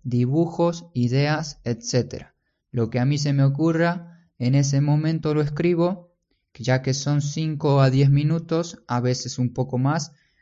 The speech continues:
pero no es mucho tiempo y además es un momento muy bien invertido para mí. Lejos de la computadora, lejos de pestañas y ventanas emergentes, solamente me enfoco en escribir.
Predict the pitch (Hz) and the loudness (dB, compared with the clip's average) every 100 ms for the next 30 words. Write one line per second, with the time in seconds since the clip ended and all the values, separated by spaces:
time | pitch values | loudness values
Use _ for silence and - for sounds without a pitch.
0 | _ - 120 120 143 143 147 143 135 - | _ -2 0 4 4 4 2 0 -2 2
1 | 135 120 - 67 123 123 127 139 143 - | 2 2 -4 -4 0 2 2 2 0 -6
2 | - _ _ - 131 131 127 123 120 123 | -16 _ _ -4 -2 0 0 0 2 2
3 | 143 147 151 151 151 131 - 123 135 160 | 2 2 0 -2 -2 -8 -8 -2 2 2
4 | 156 139 147 139 127 127 131 135 131 123 | 2 2 2 4 4 2 0 0 0 0
5 | 123 120 117 117 - _ _ _ _ - | 2 2 2 -2 -12 _ _ _ _ -2
6 | 127 123 135 123 117 117 120 113 117 127 | 0 2 2 2 0 -2 -4 -4 -4 -2
7 | 123 139 147 147 147 147 147 - - 123 | 0 2 2 2 0 0 -4 -10 -6 -4
8 | - 123 117 117 - 120 - - 139 139 | -2 -2 0 -2 -2 -6 -6 -2 2 4
9 | 135 139 117 120 123 131 127 127 117 - | 2 2 -2 0 0 0 2 2 0 -6
10 | - 123 123 127 - 147 147 156 160 - | -4 -2 0 -2 -2 -2 0 -2 -4 -10
11 | _ _ _ _ _ _ - 139 135 143 | _ _ _ _ _ _ -2 4 4 4
12 | 143 139 127 131 147 151 151 131 - 127 | 2 2 2 0 -2 -2 0 0 0 0
13 | 117 113 110 | 0 0 -4